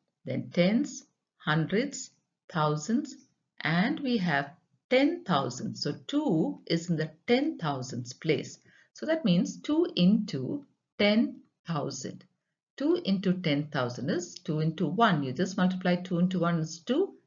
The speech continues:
and all, add all the other zeros. So one, two, three, four zeros. One, two, three, four. That's twenty thousand. So two into ten thousand is twenty thousand. That is the place value or the local value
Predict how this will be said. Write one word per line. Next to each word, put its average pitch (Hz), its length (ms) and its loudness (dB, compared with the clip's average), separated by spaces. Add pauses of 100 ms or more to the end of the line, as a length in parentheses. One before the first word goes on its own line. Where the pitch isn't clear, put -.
and 151 160 2
all, 160 320 4 (120)
add 170 320 4
all 190 180 4
the 233 120 2
other 156 200 4
zeros. 135 440 -4
So 120 100 -2
one, 165 520 0 (360)
two, 185 360 6 (220)
three, 180 420 -2 (100)
four 262 260 4
zeros. 120 580 -6
One, 160 520 0 (100)
two, 147 340 -6 (180)
three, 131 380 -8 (260)
four. - 160 -12 (400)
That's 156 320 -2
twenty 220 340 2
thousand. - 400 -6 (380)
So - 160 -4
two 330 560 4
into 190 260 4
ten 139 300 -2
thousand - 440 -6
is 349 280 0 (280)
twenty 185 680 4 (180)
thousand. - 520 -8 (280)
That 240 220 0
is 381 100 0
the 349 100 -2
place 147 380 -2
value 131 680 -4
or 143 100 -4
the - 120 -8
local 160 420 0
value 127 520 -4